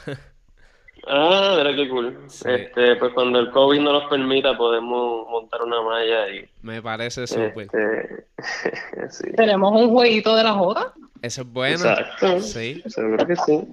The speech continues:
Speaker 2: Suena bien.
Speaker 3: Para hablar un poquito más de, del trasfondo político,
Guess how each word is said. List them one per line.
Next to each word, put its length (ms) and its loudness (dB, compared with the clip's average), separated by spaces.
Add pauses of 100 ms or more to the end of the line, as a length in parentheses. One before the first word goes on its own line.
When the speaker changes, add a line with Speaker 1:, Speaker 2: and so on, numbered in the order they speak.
(100)
Speaker 2:
Suena 320 2
bien. 400 2 (880)
Speaker 3:
Para 280 0
hablar 260 -2
un 80 -4
poquito 420 -6
más 360 -4
de, 680 -2
del 240 -2
trasfondo 1300 0
político, 720 2